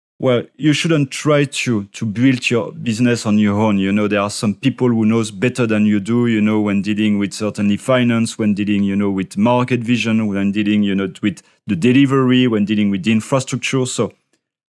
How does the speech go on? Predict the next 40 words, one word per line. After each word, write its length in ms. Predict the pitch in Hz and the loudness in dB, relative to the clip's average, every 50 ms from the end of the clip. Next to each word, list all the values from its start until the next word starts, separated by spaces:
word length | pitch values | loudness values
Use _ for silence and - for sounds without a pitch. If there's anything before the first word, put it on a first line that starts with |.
| _ _ _ _ _ | _ _ _ _ _
try 260 | _ - - 160 165 | _ -2 2 2 4
and 220 | 165 160 147 143 127 | 4 4 2 2 2
build 300 | 113 143 156 151 135 123 | 4 4 4 4 4 0
a 40 | 110 | -2
strong 360 | - - - - 127 120 113 | -4 -6 -2 0 2 2 2
team 300 | - - - 139 131 123 | 0 -2 0 2 2 4
in 100 | 113 110 | 4 4
order 240 | 107 104 104 107 104 | 2 2 2 0 -2
to 160 | - - 104 | -2 0 0
make 220 | 101 101 - - | 0 0 0 -4
it 80 | 113 - | -4 -4
happening. 480 | 113 90 - 104 101 101 104 101 101 | -4 -4 -2 -2 0 0 2 2 0
And 200 | 104 98 98 - - - _ _ _ _ _ _ _ _ _ | 0 -2 -2 -4 -8 -16 _ _ _ _ _ _ _ _ _
last 260 | 113 131 151 143 - | 2 2 2 0 0
but 160 | - 120 - | -4 -2 0
not 200 | 127 127 120 110 | 2 0 2 2
the 100 | 113 117 | 2 2
last 260 | 123 139 143 139 - | 2 2 0 0 -2
is 140 | 120 110 98 | -4 -4 -4
be 240 | 104 107 104 120 120 | -4 -2 2 2 2
adaptable, 680 | 113 104 113 - - - - - 90 90 82 80 80 - _ _ _ | 4 2 0 -2 -4 -6 -8 -6 -6 -6 -6 -8 -12 -16 _ _ _
because, 380 | 101 - - 107 101 98 - - _ _ _ _ _ _ - | -12 -4 -2 -2 -2 -2 -4 -12 _ _ _ _ _ _ -4
well, 320 | 101 104 95 85 - - _ _ _ _ | -2 0 0 -2 -4 -8 _ _ _ _
you 100 | 123 131 | -2 0
can 140 | - 160 | 2 2
have 100 | 160 139 | 2 2
a 80 | 110 92 | 0 -2
plan, 400 | - - 110 117 113 104 92 90 | -2 -2 0 0 0 0 0 0
you 140 | 90 92 92 | 0 0 0
know, 120 | 104 110 | 0 0
but 320 | 107 95 104 95 - - - _ _ _ _ _ _ _ _ _ _ _ _ _ _ _ _ _ _ _ 107 | 0 -2 -4 -4 -4 -10 -16 _ _ _ _ _ _ _ _ _ _ _ _ _ _ _ _ _ _ _ -6
the 100 | 110 - | -6 -2
plan 240 | - 147 160 170 | 0 0 2 2
is 140 | 156 135 120 | 2 2 2
good, 200 | 120 139 135 127 | 2 0 0 2
you 120 | 123 123 117 | 2 2 2
know, 160 | 123 120 120 | 4 2 2
when 240 | 110 113 110 110 104 | 2 2 2 0 0
dealing 340 | 117 117 113 113 117 117 | 0 0 0 0 0 0
with 300 | 107 104 - - - - | 0 -2 -2 -6 -12 -18